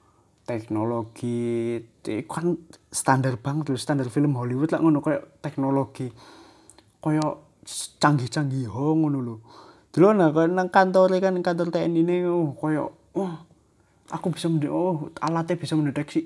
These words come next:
ini, ini, ini, ini, wah, kayak canggih-canggih ho. Apa pancen ono ya nang dunia nyata ngono. Ya wis iku lah.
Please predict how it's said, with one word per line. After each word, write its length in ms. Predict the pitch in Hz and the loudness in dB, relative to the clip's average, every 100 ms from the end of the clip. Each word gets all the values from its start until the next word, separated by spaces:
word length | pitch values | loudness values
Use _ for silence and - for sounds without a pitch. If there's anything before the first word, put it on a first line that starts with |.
| 208 | -2
ini, 320 | 190 156 135 - - | 0 0 -2 -10 -12
ini, 240 | 190 185 170 151 | -4 -2 0 -2
ini, 120 | 185 170 | -2 -2
ini, 220 | 175 185 | -2 -2
wah, 240 | 175 180 151 | -4 -4 -6
kayak 240 | 156 127 | -8 -8
canggih-canggih 720 | - 147 127 151 147 139 123 | -4 -4 -4 -2 0 2 0
ho. 480 | 110 147 165 147 127 - _ _ _ | -2 0 2 0 -4 -14 _ _ _
Apa 240 | 151 156 139 | 0 2 2
pancen 240 | 160 156 | 2 2
ono 240 | 202 190 | 4 2
ya 160 | 104 117 | 0 -2
nang 240 | 127 127 - _ - _ _ _ _ - - | -2 -4 -8 _ -20 _ _ _ _ -20 -6
dunia 320 | 123 117 113 | -2 -2 0
nyata 480 | 123 135 110 - - | -2 -2 -4 -8 -10
ngono. 400 | 120 117 110 110 - - - _ _ _ _ - _ _ _ - - - - - - - | -8 -8 -8 -10 -14 -20 -20 _ _ _ _ -20 _ _ _ -18 -16 -18 -20 -20 -18 -4
Ya 160 | 135 | 0
wis 160 | 147 165 | 2 2
iku 240 | 165 170 | 2 2
lah. 320 | 170 175 156 | 2 0 -4